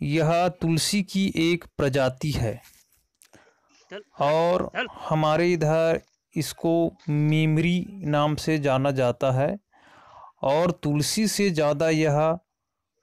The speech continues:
Speaker 1: पावरफुल होता है, तेज होता है। इसमें एक प्रकार से इसकी खुशबू जो आती है उसमें उड़नसिल तेल होता है और इसके पौधे के पास मच्छर कभी नहीं आते।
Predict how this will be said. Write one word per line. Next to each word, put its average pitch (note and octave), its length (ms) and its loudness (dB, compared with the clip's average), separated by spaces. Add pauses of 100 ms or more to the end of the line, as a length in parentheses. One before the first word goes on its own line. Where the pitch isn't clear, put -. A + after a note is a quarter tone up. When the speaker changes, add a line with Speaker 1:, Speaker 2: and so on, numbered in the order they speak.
(300)
Speaker 1:
पावरफुल D3+ 560 2
होता B2 420 0
है, A2 80 0
तेज C#3 400 0
होता A#2 380 -2
है। - 140 -14 (640)
इसमें F#3 560 0
एक F3+ 200 0
प्रकार D#3+ 400 0
से F3 120 -2
इसकी E3+ 240 -6
खुशबू D3 460 -2
जो D#3+ 160 2
आती C#3 280 -2
है C#3+ 200 2
उसमें F3 680 -2 (460)
उड़नसिल D#3+ 500 0
तेल D#3+ 240 0
होता D#3 320 0
है E3+ 240 2
और D3+ 360 0
इसके F#3 300 -2
पौधे C#3+ 460 0
के F3+ 140 -2
पास D3 400 0
मच्छर D3 480 -2
कभी C#3 340 -2
नहीं C3 300 0
आते। - 280 -8